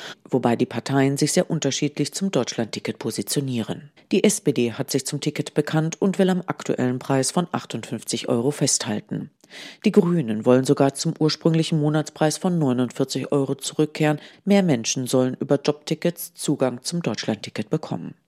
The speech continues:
Die Linke will den Preis sogar auf neun Euro senken. Menschen mit wenig Geld wie Auszubildende, Studierende oder Rentner sollen kostenlos fahren. In ihrem Wahlprogramm äußern sich C D U und C S U nicht explizit zum Deutschlandticket. Allerdings wird klar,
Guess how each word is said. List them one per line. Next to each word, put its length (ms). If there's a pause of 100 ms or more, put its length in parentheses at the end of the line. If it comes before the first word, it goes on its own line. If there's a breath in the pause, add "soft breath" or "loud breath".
(600 loud breath)
Die 60
Linke 340
will 80
den 140
Preis 280
sogar 240
auf 140
neun 320
Euro 240
senken. 580
Menschen 380
mit 140
wenig 280
Geld 340
wie 100
Auszubildende, 840
Studierende 600
oder 200
Rentner 480
sollen 340
kostenlos 540
fahren. 400 (460 loud breath)
In 120
ihrem 240
Wahlprogramm 720
äußern 260
sich 200
C 140
D 120
U 100
und 140
C 200
S 160
U 120
nicht 280
explizit 720
zum 140
Deutschlandticket. 880 (120)
Allerdings 540
wird 180
klar, 300